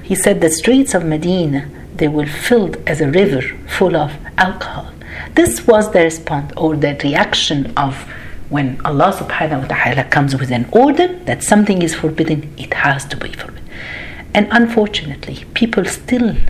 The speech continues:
till now, they're drinking alcohol and getting excuses for doing something like that.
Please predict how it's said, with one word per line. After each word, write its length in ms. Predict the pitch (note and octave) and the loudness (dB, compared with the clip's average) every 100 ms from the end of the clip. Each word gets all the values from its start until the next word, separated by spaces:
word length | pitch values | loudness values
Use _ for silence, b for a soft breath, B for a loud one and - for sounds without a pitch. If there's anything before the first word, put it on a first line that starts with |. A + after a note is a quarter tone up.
| - - | 4 0
till 180 | A3+ | 2
now, 480 | G3+ G#3+ A3 G3 B2+ - - - - | 4 4 2 0 -6 -12 -16 -16 -6
they're 200 | F3 F3 F#3 | -4 0 0
drinking 360 | G#3+ - - | 0 -4 -6
alcohol 560 | - - - - - - - | -6 -4 -4 -6 -8 -10 -6
and 180 | - A#3 | 2 4
getting 320 | C#4 D#4 C4 | 4 2 2
excuses 720 | E3+ E3 - - A#3 A#3 - - | 2 -2 -6 0 2 2 -4 -4
for 160 | D3 | -4
doing 300 | D3 F#3+ C#3 | -2 -2 -2
something 380 | - G3+ F#3+ C3 | -4 -6 -6 -8
like 220 | B2+ - | -8 -8
that. 280 | - A#3+ G#3 | -8 -6 -6